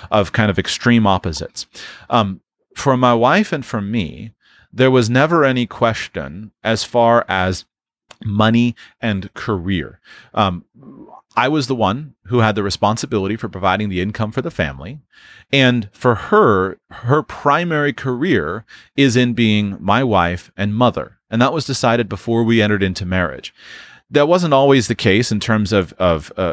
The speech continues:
of, of easy. She has earned income at different times,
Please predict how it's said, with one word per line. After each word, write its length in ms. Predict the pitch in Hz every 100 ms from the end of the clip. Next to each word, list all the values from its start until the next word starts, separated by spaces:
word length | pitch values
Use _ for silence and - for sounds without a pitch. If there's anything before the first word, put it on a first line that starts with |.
| -
of, 140 | 101
of 160 | 85 - _
easy. 540 | - 127 147 98 120 -
She 240 | - 123 113
has 240 | 104 101 -
earned 320 | 107 127 120
income 420 | 110 123 123 92
at 80 | 85
different 320 | 117 104 95
times, 520 | - 165 151 87 85